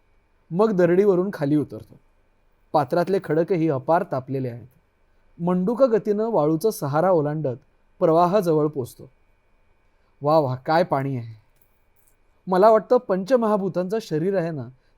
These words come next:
त्यातलं जलतत्व या जातीचं असावं. कसं आहे कोण जाणे, पण या जातीचं व्हावं. किंबहुना इतर चार महाभूतांच्या जागीही अशाच हिरव्या, नितळ आणि स्वच्छ पाण्याचं शरीर व्हावं. काय मज्जा येईल.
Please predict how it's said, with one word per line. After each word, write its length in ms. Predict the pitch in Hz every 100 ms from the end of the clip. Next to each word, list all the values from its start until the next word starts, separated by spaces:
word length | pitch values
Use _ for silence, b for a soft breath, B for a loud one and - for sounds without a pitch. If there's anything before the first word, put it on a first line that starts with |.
| -
त्यातलं 280 | 190 233
जलतत्व 720 | 240 175 185 226 220 220 190
या 220 | 170 156 165
जातीचं 440 | 151 131 127 147
असावं. 260 | 127 139 143 _ _ _ _ _ _ _ _ _
कसं 280 | 180 160 226
आहे 120 | 240
कोण 220 | 247 233 233
जाणे, 300 | 214 143 - _ _ _
पण 120 | 233
या 200 | 226 180
जातीचं 380 | 226 185 185 185
व्हावं. 280 | 196 135 120 - _ _ _ _ _
किंबहुना 560 | - 160 180 190 165 131 - _ _ _ -
इतर 260 | - 240
चार 300 | 247 214 208
महाभूतांच्या 640 | 254 208 202 196 202 202 214
जागीही 480 | 165 147 185 147 123 _ _ _ _
अशाच 380 | 160 214 226 -
हिरव्या, 420 | 160 151 156 135 123 _ _
नितळ 480 | 160 170 165 202 170
आणि 200 | 165 185
स्वच्छ 360 | 202 196 185 -
पाण्याचं 460 | 233 185 151 147
शरीर 340 | 185 156 143 135
व्हावं. 220 | 120 117 _ _ _ _ _ _ -
काय 120 | 175
मज्जा 340 | 151 139 120 147
येईल. 220 | 120